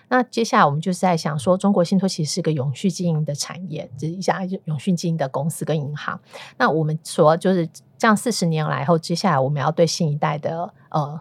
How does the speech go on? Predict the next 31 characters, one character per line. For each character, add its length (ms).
消 200
费 200
者， 180
我 100
们 120
希 160
望 100
能 80
够 80
提 140
供 120
什 160
么 60
样 180
的 80
服 220
务？ 240
那 140
我 40
们 80
希 140
望 100
用 80
什 140
么 60
样 100
的 80
角 220
度 100
切 300
入？ 240